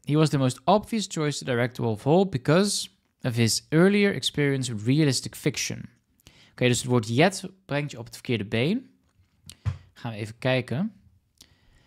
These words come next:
While the pol-, politics here are easily as juicy as anything in the modern world, he observed the conventions of historical drama with some care. Ik denk juist, juist dat die jet antwoord A bevestigt.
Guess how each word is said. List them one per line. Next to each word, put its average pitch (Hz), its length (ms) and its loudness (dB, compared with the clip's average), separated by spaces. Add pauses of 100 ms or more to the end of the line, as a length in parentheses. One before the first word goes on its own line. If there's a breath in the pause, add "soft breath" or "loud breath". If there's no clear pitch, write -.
(440 soft breath)
While 151 200 4
the 147 80 -2
pol-, 170 280 -2
politics 208 440 -2
here 185 180 0
are 151 140 -6
easily 151 240 -4
as 131 80 -2
juicy 123 300 0
as 107 180 -6
anything 117 300 -2
in 110 40 -2
the 110 60 -2
modern 107 160 -2
world, 131 140 -2
he 127 40 -4
observed 117 300 -4
the 120 60 -8
conventions 185 920 2
of 143 220 -2
historical 143 640 -4
drama 120 400 2
with 113 180 -2
some 110 240 -4
care. 107 340 -4 (200)
Ik 220 240 2
denk 131 240 0
juist, 131 1000 0 (1120 soft breath)
juist 165 500 2
dat 120 160 -6
die 120 180 -8
jet 123 480 0
antwoord 139 340 -6
A 190 160 0
bevestigt. - 640 -8